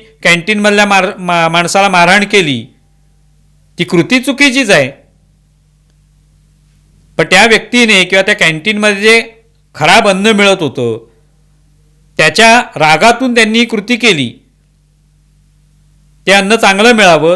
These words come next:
तिथे येणारे जे लोक आहेत त्यांना चांगलं अन्न मिळावं, ही सगळ्यांचीच अपेक्षा आहे. पण याचा अर्थ त्याला मारणं, कॅन्टीनमधल्या त्या वेटरला असेल किंवा त्याच्या मालकाला असेल, कंत्राटदाराला असेल, हे खचितच योग्य नाही.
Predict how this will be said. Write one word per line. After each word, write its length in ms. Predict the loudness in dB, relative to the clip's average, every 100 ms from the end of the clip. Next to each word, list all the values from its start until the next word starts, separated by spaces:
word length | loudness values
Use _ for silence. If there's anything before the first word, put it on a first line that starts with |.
| -2
तिथे 220 | -2 0
येणारे 300 | 2 2 0
जे 160 | -2 -2
लोक 160 | -2
आहेत 100 | -2
त्यांना 200 | -2 -2
चांगलं 460 | -2 -2 0 -2 -4
अन्न 200 | -8 -2
मिळावं, 420 | 0 2 2 2 0
ही 120 | 0
सगळ्यांचीच 480 | 0 2 0 0 -2
अपेक्षा 380 | 0 -2 -2
आहे. 100 | -4 -6 _ _ _ _
पण 100 | -2
याचा 320 | 0 2 2
अर्थ 160 | 2 2
त्याला 420 | 2 2 2 0 -6 _ -6
मारणं, 420 | 0 2 4 2
कॅन्टीनमधल्या 680 | 2 0 -2 -4 -2 0 0
त्या 300 | 2 2 0 -4 -6
वेटरला 480 | -4 0 0 2 2
असेल 320 | 2 0 -2
किंवा 160 | -2 -2
त्याच्या 240 | -2 -2
मालकाला 460 | 0 -2 0 0 0
असेल, 240 | 0 -4
कंत्राटदाराला 760 | -4 -4 -2 -2 0 -2 0
असेल, 300 | -2 -4 -8 -10 _ _ _ _ _ _ _ _ _ _ _ _ _ _ _ _ -4
हे 80 | 0
खचितच 360 | 0 0 0 2
योग्य 360 | 0 2 0
नाही. 160 | -2